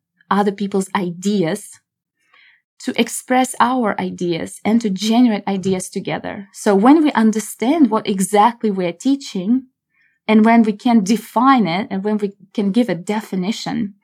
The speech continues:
and know what it is, that it's a tool, we're teaching basically to nail a picture with a hammer <laughs>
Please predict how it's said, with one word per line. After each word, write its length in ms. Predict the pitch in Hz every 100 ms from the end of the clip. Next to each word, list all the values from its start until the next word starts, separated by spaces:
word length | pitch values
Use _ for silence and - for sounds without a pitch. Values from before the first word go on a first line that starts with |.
| _
and 300 | 190 196 208
know 180 | 240 226
what 240 | 180 170
it 100 | 170
is, 200 | 165 175
that 140 | 190
it's 200 | 202 214
a 80 | 190
tool, 480 | 185 - 220 233 208
we're 200 | 180 180
teaching 560 | 180 254 254 - 208 190
basically 760 | 190 196 208 202 196 180 190 - - _ _ -
to 460 | 233 220 208 196 190 - _ _
nail 1000 | 202 208 214 226 233 247 233 180 190 208 226 _ _ _
a 100 | 214
picture 520 | 208 240 226 - - 196
with 160 | 190
a 40 | 185
hammer 560 | - 190 175 156
<laughs> 40 | -